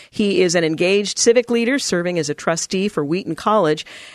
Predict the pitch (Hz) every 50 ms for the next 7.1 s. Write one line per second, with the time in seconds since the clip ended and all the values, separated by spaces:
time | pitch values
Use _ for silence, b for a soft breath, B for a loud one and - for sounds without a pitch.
0 | B - - 180 175 175 165 160 160 - 151 160 190 208 220 202 151 156 170 165
1 | 175 202 - - 156 160 165 - - - - 156 143 139 160 156 165 160 160 156
2 | 143 165 196 208 220 214 160 151 - - - 226 220 208 196 202 - - 208 214
3 | 220 214 190 180 - - 175 156 - - 143 143 160 160 175 - - 170 156 -
4 | - 180 170 170 165 160 - 151 147 143 131 131 165 170 180 180 156 151 170 196
5 | 208 202 160 143 151 165 - - 147 147 147 147 147 135 156 170 - - - 175
6 | - - 165 151 143 160 143 151 151 - 147 139 - - - 135 - - 135 131
7 | -